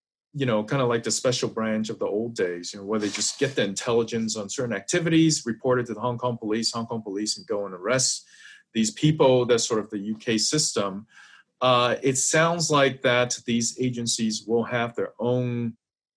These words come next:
power to arrest people. The most, most disturbing possibility,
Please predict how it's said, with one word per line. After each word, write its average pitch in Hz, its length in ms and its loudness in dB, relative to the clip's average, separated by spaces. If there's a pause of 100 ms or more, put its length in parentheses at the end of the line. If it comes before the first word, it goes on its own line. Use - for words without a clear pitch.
power 127 580 4
to 104 260 -2
arrest 110 480 0
people. 98 540 0 (380)
The 135 80 2
most, 143 640 4
most 165 640 2 (260)
disturbing 151 880 2
possibility, 120 1120 2